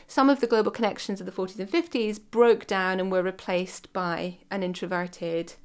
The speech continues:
nationalism. So we're thinking, we're trying to think about the ways in which globalization, um, is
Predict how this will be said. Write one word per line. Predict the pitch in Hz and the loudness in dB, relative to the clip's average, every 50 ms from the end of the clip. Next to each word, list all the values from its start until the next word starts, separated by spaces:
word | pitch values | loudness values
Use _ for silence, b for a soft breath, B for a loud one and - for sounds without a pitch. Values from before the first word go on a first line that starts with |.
| - - | -8 -4
nationalism. | 202 190 185 180 - - - 185 170 170 170 - - - - - - | -2 -2 -2 -4 -6 -6 -4 -2 -2 -2 -4 -6 -8 -10 -12 -14 -16
So | - - 202 | -12 -10 -10
we're | 220 | -8
thinking, | 214 - 294 285 269 - 247 233 | -4 0 0 0 0 0 -2 -2
we're | 226 - | -2 -4
trying | 220 - 240 226 226 | -4 -4 -4 -4 -4
to | 226 220 | -4 -6
think | - - 214 208 | -8 -8 -8 -6
about | - - - - | -4 -4 -6 -4
the | - | -6
ways | - - - 196 190 202 196 202 | -6 -4 -2 0 0 0 -2 -4
in | 202 | -6
which | 196 - - - - B B B B B B B B B B - | -4 -4 -4 -4 -6 B B B B B B B B B B -6
globalization, | - 190 196 196 196 185 180 165 180 190 208 220 240 233 - - 226 233 302 403 B B B B B B - | -2 -2 -2 -2 -2 -4 -4 -2 -2 0 0 0 0 0 0 2 4 4 4 2 B B B B B B -2
um, | - 208 208 202 196 196 185 190 196 185 - - | 0 2 4 4 6 6 4 4 2 0 -4 -2
is | 208 208 202 190 190 185 190 - - - | 0 2 2 2 2 0 -2 -4 -6 -8